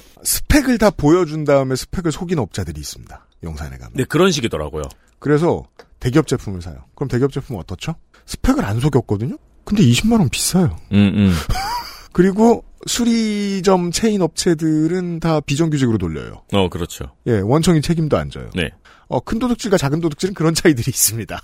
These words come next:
Speaker 1: 주의주의할 수 없다. 나는 그런 걸 알아보는 실력이 없다. 컴스테이션에 문의하십시오.
Speaker 2: 그렇습니다. 그리고 라이젠 세븐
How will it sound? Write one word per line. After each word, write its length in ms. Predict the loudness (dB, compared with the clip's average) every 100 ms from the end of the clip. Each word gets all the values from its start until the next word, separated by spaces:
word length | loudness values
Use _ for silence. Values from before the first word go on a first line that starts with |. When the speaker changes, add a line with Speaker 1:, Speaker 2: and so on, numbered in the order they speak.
| _ -6
Speaker 1:
주의주의할 1120 | -2 0 0 0 0 0 2 2 4 4 0
수 320 | -4 -4 -2
없다. 420 | -2 -2 2 2 2
나는 400 | -2 -2 -8 -4
그런 240 | 0 2
걸 100 | 4
알아보는 260 | 4 2 0
실력이 320 | 0 2 2
없다. 360 | 2 2 2 0 _ _ _
컴스테이션에 500 | -16 -8 -6 -4 -6
문의하십시오. 540 | -8 -14 -20 -20 -20
Speaker 2:
그렇습니다. 880 | -2 2 2 0 -8 -6 -6 -6 -16 _ -6
그리고 340 | 0 0 0
라이젠 380 | 0 2 0 -2
세븐 340 | -2 -2 -4